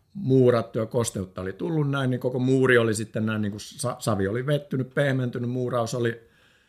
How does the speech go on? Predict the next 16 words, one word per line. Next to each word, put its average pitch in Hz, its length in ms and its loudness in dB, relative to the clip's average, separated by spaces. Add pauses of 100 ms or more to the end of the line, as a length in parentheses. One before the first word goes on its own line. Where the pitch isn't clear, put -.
(480)
päässyt 131 420 4
irti 131 320 2
ja 123 100 6
ruvennut 120 340 -2
painamaan 117 480 4
seinää, 117 480 4
ja 107 100 -4
kosteutta 104 480 -6
koko 135 220 -6
ajan 131 220 0
lisää, 123 460 0
ja 120 220 -4 (100)
painetta 120 440 2
seinää 117 400 2
vasten, 113 320 -4
ja 110 200 -4